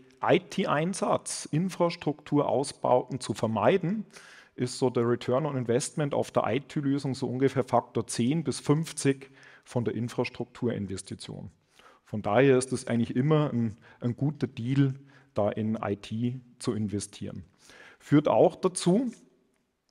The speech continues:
äh, dass wir sehr, sehr viele Individualentwicklungen haben. Es gibt kein S A P for Rail, wo man sich einfach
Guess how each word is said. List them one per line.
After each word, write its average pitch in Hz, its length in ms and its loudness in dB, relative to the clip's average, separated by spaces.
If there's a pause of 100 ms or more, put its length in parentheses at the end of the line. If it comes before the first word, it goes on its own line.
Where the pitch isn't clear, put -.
(180)
äh, 123 260 4
dass 123 200 2
wir 131 80 6
sehr, 127 220 6
sehr 151 160 4
viele 139 420 2 (120)
Individualentwicklungen 123 1300 0
haben. 95 460 -6
Es - 280 -2
gibt 175 340 0
kein 139 540 0
S 127 260 0
A 127 40 0
P - 240 -2
for - 260 -2
Rail, 110 400 4 (140)
wo 107 140 -8
man 113 160 -4
sich 107 220 -10
einfach 113 480 -2